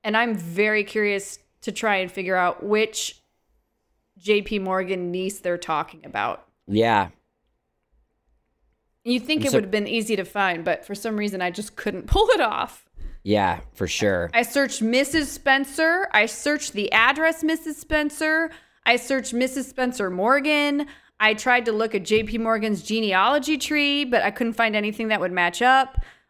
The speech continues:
Speaker 1: Um, I mean, the only thing that would ever pop up were the articles I was already reading about the Joan Rivers ghost story, which
Speaker 2: Yeah.
Speaker 1: makes me suspect, I mean, I, that maybe she is making it up,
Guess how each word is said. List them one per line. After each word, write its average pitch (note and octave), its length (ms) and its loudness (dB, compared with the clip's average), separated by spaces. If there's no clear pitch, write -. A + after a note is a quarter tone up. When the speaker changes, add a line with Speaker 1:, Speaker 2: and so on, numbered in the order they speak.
Speaker 1:
Um, G3+ 560 2
I G#3+ 120 2
mean, G3 360 -4
the G#3+ 160 0
only C4+ 320 4
thing C#4+ 200 -2
that B3 120 4
would A3+ 140 2
ever A#3 320 4
pop A3 400 2
up A#3+ 360 2
were G#3+ 200 0
the G#3+ 140 0
articles A3+ 440 2
I G#3+ 80 4
was G3+ 160 0
already G#3 420 2
reading G#3+ 320 2
about F3+ 300 2
the G3 80 -2
Joan F#3+ 320 0
Rivers F#3 400 -2
ghost A#3 320 0
story, E3+ 440 -2
which - 160 4
Speaker 2:
Yeah. F2+ 220 2
Speaker 1:
makes C#4 440 2
me C#4+ 120 2
suspect, A#3 920 0
I G3+ 60 -8
mean, A3 160 0
I, G#3+ 100 0
that G#3 340 0
maybe G3+ 300 0
she A3 240 0
is D4+ 180 0
making G#3 380 0
it G3+ 120 -2
up, F#3 380 0